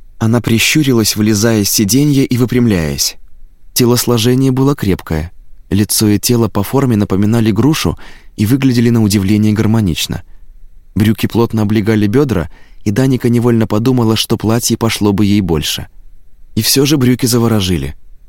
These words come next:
Она таких раньше не видела. Разве что в каком-то журнале, куда ей изредка удавалось заглянуть.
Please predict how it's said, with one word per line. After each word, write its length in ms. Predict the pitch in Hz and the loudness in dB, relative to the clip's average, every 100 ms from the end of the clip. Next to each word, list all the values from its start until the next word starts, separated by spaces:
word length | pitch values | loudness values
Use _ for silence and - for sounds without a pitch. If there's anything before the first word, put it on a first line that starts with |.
| - - - | -20 -16 -4
Она 200 | 107 107 | 0 0
таких 320 | 104 - 104 | 0 -2 0
раньше 340 | 110 110 101 | 0 2 2
не 120 | 120 131 | 2 2
видела. 400 | 98 82 69 - - - - - - | 2 0 -2 -8 -16 -18 -20 -20 -4
Разве 240 | 131 127 131 | 0 2 0
что 160 | - | -2
в 60 | 139 | -2
каком-то 420 | 113 143 123 123 | -2 0 0 2
журнале, 500 | 123 143 143 110 92 | 2 2 2 2 0
куда 240 | - 101 110 | 0 0 2
ей 200 | 107 - | 2 2
изредка 480 | 143 135 123 - | 0 0 -2 0
удавалось 500 | 120 113 110 104 104 | 0 2 0 0 0
заглянуть. 600 | 95 98 101 92 80 - | 0 0 0 2 0 -4